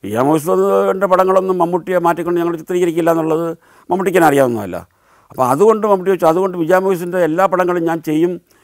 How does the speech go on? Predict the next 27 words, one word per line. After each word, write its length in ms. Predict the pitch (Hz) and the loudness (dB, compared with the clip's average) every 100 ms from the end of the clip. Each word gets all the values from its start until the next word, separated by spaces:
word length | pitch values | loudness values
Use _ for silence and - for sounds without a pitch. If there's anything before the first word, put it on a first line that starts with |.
| _ | _
എന്ന് 440 | 151 175 180 175 160 | -4 0 2 2 2
കരുതിക്കൊണ്ട് 460 | 160 180 175 180 | 2 4 2 2
മനഃപൂർവ്വം 500 | 160 160 151 175 160 | 2 2 2 2 4
ഞാൻ 200 | 156 151 | 4 2
ഇങ്ങനെ 300 | 151 151 147 | 2 2 2
ഒരു 220 | 139 139 131 _ - _ 135 127 | 0 -2 -6 _ -20 _ -2 6
ചാരായം 240 | 156 156 | 8 8
കുടിയനാക്കണോ?" 460 | 139 131 117 110 101 - _ _ _ _ - | 6 2 2 -2 -8 -12 _ _ _ _ -8
എന്ന് 100 | 131 | -8
ചോദിച്ചു. 200 | 110 - | -8 -6
അങ്ങനല്ല 400 | 165 214 139 139 | -2 0 0 0
മമ്മൂട്ടി, 300 | 120 104 110 | -2 -4 -4
വെറുതെ, 320 | 143 156 131 | -4 -2 -2
വെറുതെ 360 | 113 117 139 139 | -2 -4 -4 -2
വാശി 240 | 120 - | -2 -4
പിടിക്കാതെ, 360 | 104 92 85 80 _ _ 139 | -10 -10 -12 -14 _ _ -2
അങ്ങനല്ല. 400 | 160 113 107 - _ _ - | 0 0 -4 -10 _ _ -10
ശരിക്കും 220 | 208 190 | -8 -6
ഈ 40 | 180 | 0
കഥാപാത്രം 580 | 156 160 147 135 139 127 | 4 6 4 2 -4 -2
മ-, 60 | |
മമ്മൂട്ടി 420 | 127 131 127 120 | -4 -2 -4 -4
ഉൾക്കൊണ്ടോ? 460 | 123 120 110 90 85 _ _ _ 196 | -6 -4 -6 -8 -12 _ _ _ -4
എന്തുകൊണ്ടാണ് 560 | 208 185 151 135 120 - _ _ _ 208 | 2 4 6 4 0 -6 _ _ _ -6
ഈ 80 | |
നല്ലൊരു 380 | 196 185 185 175 | 4 4 4 0
മനുഷ്യനായിട്ടുള്ള 840 | 139 131 139 131 120 113 117 110 | 2 0 0 0 -2 -4 -4 -4